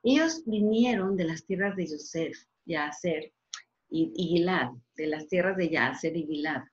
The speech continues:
al otro lado del Jordán. Era una tierra muy buena para el ganado. Ellos vieron a donde Moshe, Elazar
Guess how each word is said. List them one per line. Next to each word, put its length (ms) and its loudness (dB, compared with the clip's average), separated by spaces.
al 180 4
otro 220 2
lado 280 0
del 100 -4
Jordán. 520 -4
Era 180 6
una 240 4
tierra 300 4
muy 160 8
buena 400 0
para 140 4
el 80 2
ganado. 520 -2
Ellos 340 2
vieron 460 6
a 100 2
donde 320 6
Moshe, 800 4
Elazar 600 0